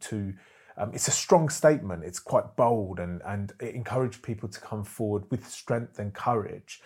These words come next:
which is what the platform was about. Like, we know that this subject is full of sadness and sorrow. This crime against children is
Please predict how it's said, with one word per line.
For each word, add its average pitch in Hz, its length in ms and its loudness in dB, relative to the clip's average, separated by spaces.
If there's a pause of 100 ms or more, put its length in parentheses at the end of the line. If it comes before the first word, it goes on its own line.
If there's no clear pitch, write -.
(140)
which 117 180 -4
is 107 120 -4
what 107 140 4
the 98 60 -6
platform 95 540 -2
was 90 160 -4
about. 90 420 -2 (540)
Like, 147 140 10
we 143 60 10
know 165 360 10
that 156 160 0
this 131 140 -4
subject - 640 2
is 104 120 -10
full 131 640 4
of 110 300 0
sadness 113 560 0
and 101 100 -6
sorrow. 87 480 0
This - 180 -14
crime 113 420 -4
against 104 340 -4
children 95 420 -4
is 90 300 -8